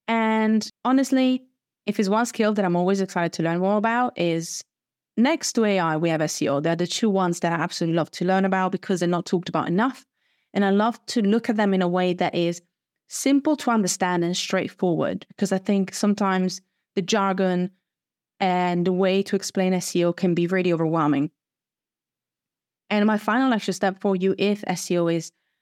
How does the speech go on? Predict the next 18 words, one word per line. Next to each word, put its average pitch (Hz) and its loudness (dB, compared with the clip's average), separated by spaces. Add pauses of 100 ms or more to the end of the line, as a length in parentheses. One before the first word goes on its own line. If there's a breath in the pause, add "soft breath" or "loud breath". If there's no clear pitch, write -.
(260)
one 196 2
of 247 2
the 170 0
areas 202 0
that 180 -2
you 160 -2
really 202 0
wanna 202 2
dive 180 0
deeper 180 0
into 202 0
when 165 0
it 156 -4
comes 185 -2
to 180 -2
your 165 0
marketing 185 -2
skills, 131 -6